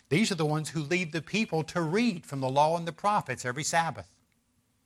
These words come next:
They would be calling doubt on the prophecies that Paul had referred to. They would be insistent that they did not, those prophecies did not mean what Paul said they meant.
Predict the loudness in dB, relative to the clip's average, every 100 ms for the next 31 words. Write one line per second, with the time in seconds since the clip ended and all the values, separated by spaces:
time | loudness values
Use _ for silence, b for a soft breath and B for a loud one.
0 | _ _ _ _ _ _ b b b b
1 | b b b b 2 4 4 2 0 2
2 | 6 8 8 4 0 -4 -4 2 4 4
3 | 2 -4 -8 -6 -6 -4 2 4 4 0
4 | -2 -6 -8 -10 b b -6 0 4 6
5 | 6 2 -6 -10 -6 -6 -4 -4 -4 -6
6 | -10 -14 _ _ _ b b b b -2
7 | 2 4 4 4 2 2 0 4 4 4
8 | -4 -4 -4 2 2 2 0 2 2 4
9 | 2 2 0 -2 -2 -6 -2 0 0 0
10 | -2 -4 -6 -4 -4 -4 -2 -2 -2 -2
11 | -2 -4 -6 -12